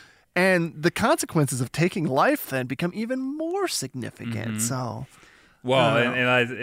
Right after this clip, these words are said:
Speaker 2: yeah, you cut off the arm of a two hundred-year-old clam. I don't, clams don't have arms, do they? But,
Speaker 1: <laughs> No.
Speaker 2: <laughs> but, you know, if you, uh, if these frog legs that i-, if they're able to regenerate, 'cause, like, maybe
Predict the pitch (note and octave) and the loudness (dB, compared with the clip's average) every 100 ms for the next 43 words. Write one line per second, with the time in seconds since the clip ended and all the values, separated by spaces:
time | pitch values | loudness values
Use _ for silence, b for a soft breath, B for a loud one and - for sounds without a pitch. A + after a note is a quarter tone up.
0 | B2 B2+ C#3+ D3 A2+ A2+ C3 B2+ B2 - | -4 0 2 2 2 0 2 2 2 0
1 | A#2+ A#2+ C3 C#3 A#2 A2+ G#2 - C3+ B2 | -2 2 2 2 2 2 0 0 2 4
2 | A#2+ A#2+ A2+ A2+ A2+ A2 A2 A2+ - - | 4 2 0 2 2 0 -2 -6 -10 -2
3 | A#2+ G#2 G#2 G2 - G2 G2 G2 F#2+ G2 | 0 0 -4 -4 -8 -8 -8 -8 -10 -10
4 | G#2 G#2 G#2 - G#2 A2+ A#2+ B2+ A#2+ - | -10 -10 -14 -14 -12 -8 -10 -4 -4 -4
5 | - - - D3+ C#3 F3+ C3 - - - | -10 -16 -4 2 4 4 2 -6 -4 6
6 | A3 C#3 C3 D#3+ D3 C#3 C#3+ C#3+ C3 D3 | 6 6 2 2 6 6 6 4 4 4
7 | C#3+ C3+ C3 C3 G#2 C3 B2+ C#3+ C3 B2 | 6 8 8 6 6 4 2 2 2 0
8 | - C3 E3+ E3 A#2 G#2+ A2+ C#3+ - A#2 | 2 6 6 4 2 2 2 0 -2 -2
9 | - B2 A#2+ B2+ - B2+ D3+ D3+ B2+ A2+ | 2 2 2 2 4 4 6 4 2 2
10 | A2+ G2+ B2+ D3 E3 D#3 G3 F3+ | 0 0 0 2 2 4 4 4